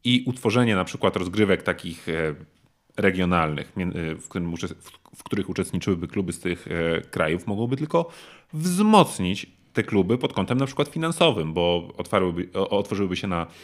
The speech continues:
nowe rynki. No i oczywiście być może nie miałyby dostępu do Superligi, która byłaby ligą zamkniętą,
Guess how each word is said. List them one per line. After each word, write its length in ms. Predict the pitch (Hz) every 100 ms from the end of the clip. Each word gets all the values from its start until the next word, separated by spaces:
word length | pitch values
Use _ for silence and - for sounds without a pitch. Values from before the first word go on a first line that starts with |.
| - - - -
nowe 260 | 101 90 85
rynki. 440 | 120 131 147 147 151 - - _ _
No 100 | 123
i 100 | 147
oczywiście 400 | 156 156 156 -
być 300 | 98 117 123
może 180 | 131 107
nie 80 | 101
miałyby 280 | 101 95 87
dostępu 360 | 90 - 85
do 80 | 87
Superligi, 500 | - - 85 87 82
która 320 | 80 87 80
byłaby 440 | 80 87 90 85 80
ligą 220 | 80 85
zamkniętą, 640 | 90 87 90 78 113 147